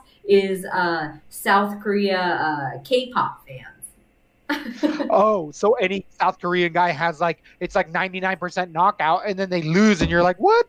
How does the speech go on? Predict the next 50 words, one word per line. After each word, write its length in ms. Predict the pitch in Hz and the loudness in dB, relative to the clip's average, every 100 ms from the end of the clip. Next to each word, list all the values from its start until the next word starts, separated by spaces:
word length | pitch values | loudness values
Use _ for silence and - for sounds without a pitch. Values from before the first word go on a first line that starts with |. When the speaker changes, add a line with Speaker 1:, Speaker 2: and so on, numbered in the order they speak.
| - | -2
Speaker 2:
This 140 | 226 | 0
guy 140 | 254 | 2
was 120 | 247 233 | 2 2
supposed 320 | 233 240 208 | 2 2 0
to 60 | |
kill 240 | 220 247 233 | -4 0 2
him." 80 | 175 | 0
And 100 | 175 | 0
you're 140 | 175 | 0
like, 140 | 160 | 2
"Yeah," 240 | 294 254 254 | 6 6 6
Speaker 1:
K-pop. 560 | 190 180 185 - _ | 6 4 2 -6 _
Speaker 2:
'cause 120 | - 180 | -4 0
they 120 | 202 | 2
just 180 | 208 - | 0 -2
get, 120 | 214 _ _ _ _ _ _ _ | -6 _ _ _ _ _ _ _
they 140 | 196 208 | 2 4
get 220 | 214 196 _ _ - | 2 -2 _ _ -4
four 260 | 180 190 | 2 2
million 340 | 175 185 190 175 | 4 0 0 -2
people 280 | 185 175 175 | -4 -2 0
to 100 | 160 | 2
vote 300 | 156 175 175 147 | 2 2 -2 0
Speaker 1:
Oh, 180 | - 240 | 4 4
Speaker 2:
knockout 320 | - 165 175 | 4 0 -2
Speaker 1:
this 240 | 214 254 262 | 6 6 6
Speaker 2:
anywhere 240 | 285 175 | 4 2
Speaker 1:
is 60 | 254 | 4
where 120 | 247 | 4
Speaker 2:
on 60 | 233 | 2
Speaker 1:
I'm 60 | 233 | 0
so 280 | 240 226 | -2 0
old, 500 | 226 214 208 185 170 | 0 0 0 0 -2
but 140 | 175 175 | -4 -4
I'm 140 | 170 | -4
having 360 | 185 180 180 175 | -6 -8 -8 -10
a 100 | 170 | -10
moment 420 | 165 170 170 165 170 | -8 -6 -6 -8 -12
of, 180 | 170 - | -14 -10
like, 360 | 156 156 - - - - | -10 -8 -12 -20 -14 -2
it's 180 | 208 208 | 0 0
called 380 | 220 196 180 170 | -2 -2 -2 -6
K-pop 600 | - 240 247 226 165 156 | -4 -4 -2 0 0 -2
stans 580 | - 156 151 143 165 202 - _ _ _ _ - - | -8 -8 -6 -6 -8 -12 -16 _ _ _ _ -18 -8
because 280 | 185 202 175 | -2 0 0
the 100 | 180 | -2
new 360 | 190 208 196 | 2 4 4
word 380 | 196 185 190 180 | 0 -2 -2 -2
of 180 | 170 - | -6 -8
fans 540 | 202 196 170 160 170 | -6 -4 -4 -8 -12